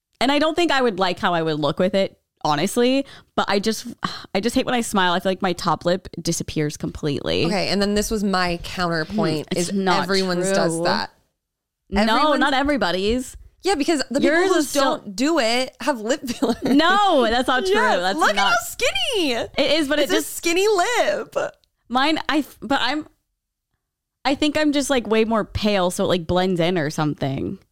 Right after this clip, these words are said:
Speaker 2: Who, so who told you?
Speaker 1: No,
Speaker 2: <laughs>
Speaker 1: literally nobody. It's something I've just noticed. I think I
Speaker 2: Okay.
Speaker 1: noticed it on somebody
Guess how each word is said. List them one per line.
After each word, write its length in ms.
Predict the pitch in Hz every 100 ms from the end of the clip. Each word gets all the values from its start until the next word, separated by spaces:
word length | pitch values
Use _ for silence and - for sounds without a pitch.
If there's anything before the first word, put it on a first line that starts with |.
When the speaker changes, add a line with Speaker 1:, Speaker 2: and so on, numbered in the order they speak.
| _
Speaker 2:
Who, 220 | - 403 -
so 140 | - 269
who 160 | 392
told 340 | - 285 233 208
you? 220 | 190 160
Speaker 1:
No, 280 | 247 277 320
Speaker 2:
<laughs> 0 |
Speaker 1:
literally 420 | 254 285 330 311
nobody. 560 | 240 208 214 202 170 151
It's 100 | 226
something 200 | 202 262
I've 120 | 262
just 140 | 254 208
noticed. 680 | 202 180 175 98 - - -
I 80 |
think 160 | 269 339
I 60 | 415
Speaker 2:
Okay. 80 | 294
Speaker 1:
noticed 240 | 233 254
it 60 | 254
on 120 | 214
somebody 380 | - 214 208